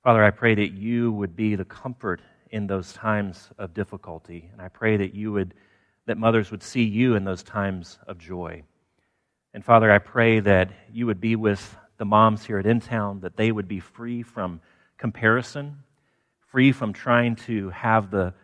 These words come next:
perfect child or be the perfect mom and do everything correctly. But Father, let them rest in you. Let them receive strength in you. Let them receive regard from you in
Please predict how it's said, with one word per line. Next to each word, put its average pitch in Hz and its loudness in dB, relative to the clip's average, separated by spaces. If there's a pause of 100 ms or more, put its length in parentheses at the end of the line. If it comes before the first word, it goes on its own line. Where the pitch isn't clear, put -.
(120)
perfect - 0
child 123 2 (160)
or - -20
be 107 -2
the 123 -2
perfect - -2
mom 120 -2 (200)
and 95 -16
do 107 -6
everything 117 -2
correctly. 101 -6 (720)
But 117 -20
Father, 113 0
let 107 2
them 110 -6
rest 101 -2
in 90 -12
you. 82 -14 (640)
Let 104 -8
them 101 -10
receive 98 -8
strength 113 -6
in 87 -12
you. 80 -16
Let 104 -2
them 107 -4
receive 98 -6
regard 92 -4 (1080)
from 95 -2
you 80 -10 (420)
in 92 -8